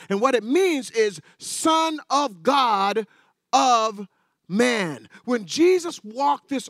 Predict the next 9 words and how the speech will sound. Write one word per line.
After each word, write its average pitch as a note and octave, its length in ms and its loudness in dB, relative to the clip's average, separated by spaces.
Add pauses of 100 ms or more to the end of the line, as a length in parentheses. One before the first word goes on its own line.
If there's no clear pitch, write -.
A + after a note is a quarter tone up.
earth C4+ 260 0
as G#3+ 180 -4
a G3 40 -4
man, G#3+ 520 -2 (180)
he E4+ 180 6
was D#4 200 -6
God C#4+ 580 2 (100)
in B3+ 240 -2
nature, A#3+ 640 -4